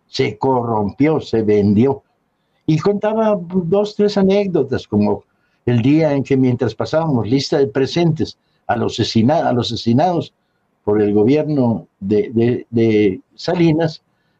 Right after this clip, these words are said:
en la parte de atrás del auditorio, la dirección del P R D estaba negociando una candidatura con un connotado priista que, por cierto, ya había sido autor de alguna de estas mas-, matanzas, este,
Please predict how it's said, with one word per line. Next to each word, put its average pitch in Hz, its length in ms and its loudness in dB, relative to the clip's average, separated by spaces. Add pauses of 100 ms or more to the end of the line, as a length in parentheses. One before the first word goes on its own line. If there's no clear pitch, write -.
en 113 120 0
la 113 140 -2
parte 139 260 -2
de 156 60 0
atrás 160 220 0
del 165 120 2
auditorio, 160 560 2
la 139 100 2
dirección 117 380 0
del 143 120 0
P - 100 -6
R 151 140 0
D 151 100 0
estaba 156 300 -2
negociando 151 680 2
una 156 140 2
candidatura 156 720 0 (580)
con 120 220 0
un 160 160 2
connotado 139 600 -2
priista 147 540 0
que, - 140 -2
por 107 260 -2
cierto, 143 580 -2
ya 123 160 0
había 135 240 2
sido 151 420 0 (360)
autor 120 420 -2
de 104 100 2
alguna 139 340 2
de 135 120 2
estas 127 320 -4
mas-, 139 340 0
matanzas, 143 640 -2 (500)
este, 110 500 -2